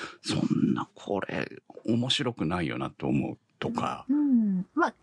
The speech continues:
Speaker 2: 今日はいいかなとか、いろいろありますよね。
Speaker 1: そう。だから、
Speaker 2: うん。
Speaker 1: まあ、番組で話すほどではない。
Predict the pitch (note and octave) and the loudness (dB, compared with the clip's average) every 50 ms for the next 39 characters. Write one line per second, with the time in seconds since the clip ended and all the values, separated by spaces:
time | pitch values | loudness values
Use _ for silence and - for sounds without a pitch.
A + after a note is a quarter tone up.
0 | _ _ _ _ _ - - G4 G4 G4+ F#4 B3+ A#3 B3+ B3+ - G#3+ G#3 G3+ G#3 | _ _ _ _ _ -6 -2 0 0 2 2 0 -2 -4 -4 -4 -4 -2 -2 -4
1 | A3 A3+ A3+ - G3 - - - F#3 F#3 F3+ F3+ E3+ E3+ - - A#3 B3+ E4+ F4+ | -4 -4 -6 -6 -8 -4 -2 0 0 2 2 2 0 -2 0 0 2 2 2 2
2 | F4+ F4+ E4 D#4+ D#4+ E4 D#4+ - - - - - - - - - - E2+ B1+ A1+ | 2 2 2 2 0 -2 -6 -6 -6 -6 -4 -2 -2 -2 -2 -2 -2 -2 -2 -4
3 | - - _ - - A#2 - - E2+ E2+ E2 D#2+ D#2 D2 D#2 - - - G2+ - | -6 -10 _ -6 -4 -2 0 0 2 2 2 2 0 0 -2 -4 -6 -8 -8 -6
4 | F2 F2 - G#2+ D#2+ E2+ G2 A#2 D3 F#3+ G#3 A3 A3+ A3 F#3 - D3+ C#3 D3+ D#3 | -4 -2 0 0 0 0 2 2 2 2 2 2 2 2 2 2 4 4 2 2
5 | - C3 - - F#2+ E2+ F#2 D#2 B1+ A1 - - C#2+ C2+ C2 A#1+ - - | 0 -4 -6 -4 -2 0 0 -2 -2 -6 -8 -8 -6 -4 -4 -6 -6 -10